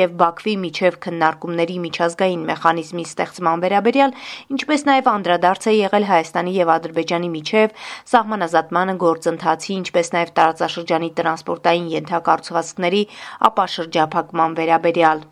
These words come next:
Հայաստանի պաշտպանության նախարար Սուրեն Պապիկյանը չի բացառել հայ-ադրբեջանական սահմանային նոր էսկալացիան պատասխանելով Ազատություն ռադիոկայանի հարցին, սահմանային լարվածության աճը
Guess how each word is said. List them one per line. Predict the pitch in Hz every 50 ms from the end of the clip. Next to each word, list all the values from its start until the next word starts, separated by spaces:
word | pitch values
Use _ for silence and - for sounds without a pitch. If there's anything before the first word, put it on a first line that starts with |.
| _ -
Հայաստանի | 196 202 202 - 254 254 269 269
պաշտպանության | 285 - - - 208 190 185 - - 190 185 196 190
նախարար | 170 - - 175 175 180 180 -
Սուրեն | - - - 180 170 170 170 170
Պապիկյանը | 165 170 175 - 190 175 - - 208 208 202 196 190 - - - - _ -
չի | - - 262 220
բացառել | 226 202 - - 196 175 175 185 196 190 190
հայ-ադրբեջանական | 185 185 185 180 170 175 165 160 165 160 175 175 170 165 160 - 185 180 -
սահմանային | - 185 170 175 175 170 175 175 175 175 180 180 175 170
նոր | 175 180 175 175
էսկալացիան | 170 - - - 160 170 175 180 - - 202 190 185 -
պատասխանելով | 180 170 - 170 170 - - 170 170 170 175 180 175 175
Ազատություն | 170 165 170 165 165 175 160 - 190 180 175
ռադիոկայանի | 180 170 170 185 175 175 180 170 165 170 175 170 170
հարցին, | 175 185 - - - 233 220 220 220 - _ -
սահմանային | 208 175 175 185 180 185 190 196 214 226 208 185
լարվածության | 160 165 165 165 175 175 170 185 175 - 196 185 180 165 165
աճը | 170 170 - 170